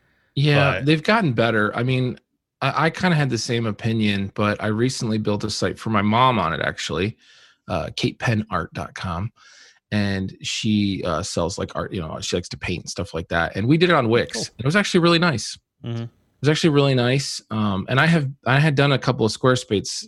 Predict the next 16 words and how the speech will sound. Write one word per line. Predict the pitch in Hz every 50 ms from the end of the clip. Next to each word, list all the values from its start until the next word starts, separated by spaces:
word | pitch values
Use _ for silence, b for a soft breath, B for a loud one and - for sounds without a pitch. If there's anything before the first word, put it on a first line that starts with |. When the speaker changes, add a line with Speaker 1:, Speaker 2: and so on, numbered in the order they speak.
| _ -
Speaker 1:
uh, | 110 98 87 85
sites | - - - 107 98 90 - -
previously | - _ - - 127 120 113 117 107 - - 101 98
to | - -
that | 95 95 80 - -
too. | - - 120 107 101 98 90 B B B B B B B
I | B
Speaker 2:
Mm-hmm. | 135 151
Speaker 1:
use | 185 214 202
them | 240 226 185 131
both | 120 113 117 117 -
for, | - - 113
like, | 107 101 95 92 90 - - - _
you | - 110 110 107
know, | 104 98 95 90 -
"Hey, | - - 120 110 104 104 98 -